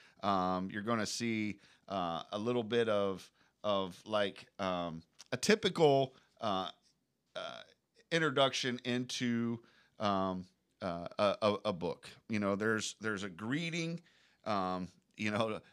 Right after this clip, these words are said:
John identifies himself as the one that is, is writing, and, and then he indicates his, his, uh, immediate audience,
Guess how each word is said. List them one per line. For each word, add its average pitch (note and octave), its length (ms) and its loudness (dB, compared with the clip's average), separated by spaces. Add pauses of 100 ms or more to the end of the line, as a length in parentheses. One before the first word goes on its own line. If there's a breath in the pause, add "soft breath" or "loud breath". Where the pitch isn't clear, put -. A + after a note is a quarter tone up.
(120 soft breath)
John A#2 460 2
identifies A#2+ 680 0
himself B2+ 880 2
as G#2+ 360 2
the F#2+ 100 -2
one A2 600 2
that G2+ 360 6
is, F#2+ 480 2
is F#2 180 0
writing, D#3 600 2 (420 loud breath)
and, G#2 480 -2
and A2 120 -4
then A#2 120 -2
he A#2 160 0
indicates A#2+ 680 -2
his, G#2 540 -6
his, G#2 440 -8 (140)
uh, D#2+ 300 -2 (100)
immediate C3 540 2
audience, A2+ 640 4